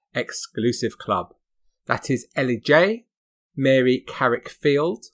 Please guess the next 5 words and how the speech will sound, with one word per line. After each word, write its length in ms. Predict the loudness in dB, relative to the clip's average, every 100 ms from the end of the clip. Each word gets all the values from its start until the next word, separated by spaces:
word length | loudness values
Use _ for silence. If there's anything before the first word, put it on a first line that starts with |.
| _ _ _ -2
Leanne 380 | 2 4 2
Morris, 640 | 2 4 6 4 0 -10 -14 _ _ _ _
Alexander 800 | 2 2 2 2 2 2 2 0
Blair 340 | -2 0 0 0
Loveday, 680 | 2 2 4 2 4 0